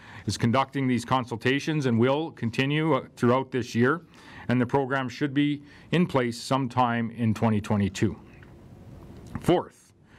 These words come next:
we will be asking the federal government to support the development of small modular nuclear reactors in this nation. As you know, Saskatchewan and Ontario are teaming up with New Brunswick and very shortly Alberta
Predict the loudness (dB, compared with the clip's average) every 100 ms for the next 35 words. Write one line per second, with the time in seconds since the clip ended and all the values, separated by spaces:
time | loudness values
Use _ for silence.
0 | -20 -20 -20 -6 2 2 4 0 0 0
1 | -2 0 2 2 2 0 -2 -2 -6 -8
2 | -6 0 2 2 -2 -2 0 0 0 -2
3 | 0 -2 -2 -12 -20 -12 0 2 2 0
4 | 0 0 -2 0 2 0 2 2 4 2
5 | 2 -2 -6 -14 -12 -14 -2 2 2 2
6 | 2 0 0 -8 -16 -20 -20 -18 -18 -6
7 | -4 0 0 0 0 -2 -6 -2 0 0
8 | -2 -2 0 0 0 0 0 2 0 -2
9 | -2 0 2 2 0 -4 -6 0 0 2
10 | 0 0 -4 -4 -20 -20 -6 -2 2 2
11 | 2 0 -2 0 -4 0 2 2 0